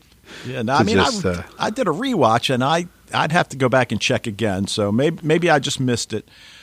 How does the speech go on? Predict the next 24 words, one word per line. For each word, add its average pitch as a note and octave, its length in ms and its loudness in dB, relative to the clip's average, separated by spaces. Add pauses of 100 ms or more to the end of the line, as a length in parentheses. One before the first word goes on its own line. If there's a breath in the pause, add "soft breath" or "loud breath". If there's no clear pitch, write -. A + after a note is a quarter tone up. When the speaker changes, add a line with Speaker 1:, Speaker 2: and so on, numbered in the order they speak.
(120 loud breath)
Speaker 1:
But B2+ 220 2
Speaker 2:
No, D3 180 6
I, D3 220 6
I, D#3+ 260 6
I'm D3+ 80 4
not F3 160 6
sure F#3+ 120 4
if D#3+ 40 4
you C3 60 0
did, C#3 160 6
'cause G2+ 100 2
I B2+ 80 6
can't B2+ 340 4
recall A2 440 4
anything. A2 560 0
But A2 140 0
I G#2+ 40 2
just, G#2+ 200 -8
I B2 80 -4
just G2+ 140 -6
can't A2 160 -4
remember. G2 420 -6 (640 soft breath)
You - 240 -8
know, F2+ 380 -10